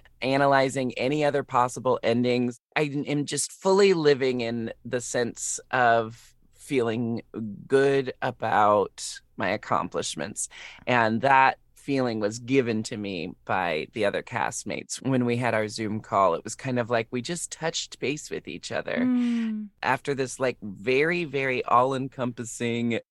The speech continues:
Speaker 1: extremely challenging thing was finished for all of <laughs> us.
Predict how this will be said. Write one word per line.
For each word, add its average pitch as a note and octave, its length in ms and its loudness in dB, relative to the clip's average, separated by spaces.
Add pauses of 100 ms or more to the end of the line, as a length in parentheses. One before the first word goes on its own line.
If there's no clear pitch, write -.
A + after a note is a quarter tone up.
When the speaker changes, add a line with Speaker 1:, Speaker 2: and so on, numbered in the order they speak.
(180)
Speaker 1:
extremely E3 600 -2
challenging C3 640 0
thing D#3 560 4
was C3 260 2
finished E3 480 2
for - 300 -4
all - 160 2
of - 220 -2
<laughs> - 0 -
us. - 500 6